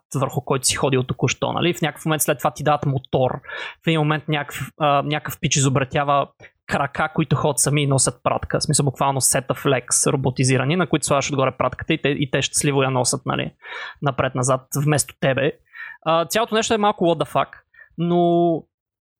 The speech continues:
но проблема при този тип игри е точно, че няма what the fuck тема, няма нещо, което, нали, те енгейджва и ти казва, а, това всъщност е, а, нали, тук има някаква история и ти не просто разнасяш пратки, защото искаш лев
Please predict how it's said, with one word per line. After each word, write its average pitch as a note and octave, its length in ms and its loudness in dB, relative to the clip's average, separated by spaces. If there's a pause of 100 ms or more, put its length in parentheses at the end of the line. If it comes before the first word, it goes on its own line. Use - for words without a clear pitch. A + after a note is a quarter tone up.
но F3 340 4 (320)
проблема F3 540 2
при E3+ 220 -2
този F3+ 200 0
тип F3 180 -2
игри E3 140 2
е F3 60 2
точно, E3 240 0
че D#3 120 0
няма D3 220 0
what C3 240 2
the - 60 -6
fuck - 220 -2
тема, B2+ 200 0
няма C#3 180 0
нещо, C#3+ 280 -2
което, C#3+ 240 0
нали, C#3 160 2
те D3 120 -2
енгейджва C#3 380 0
и C#3+ 40 0
ти - 120 -14
казва, C3 440 0 (420)
а, C3+ 200 2 (320)
това C#3+ 260 2
всъщност F#3 460 2
е, E3+ 440 2 (300)
а, D3 220 0 (120)
нали, D3 480 0 (300)
тук F#3 120 -2
има F3+ 140 2
някаква E3+ 200 -2
история E3+ 280 2
и E3+ 60 -2
ти F#3 100 -4
не E3 160 0
просто F3+ 240 0
разнасяш G3+ 340 0
пратки, F#3 240 0
защото E3 240 0
искаш D3+ 300 0
лев C#3 460 0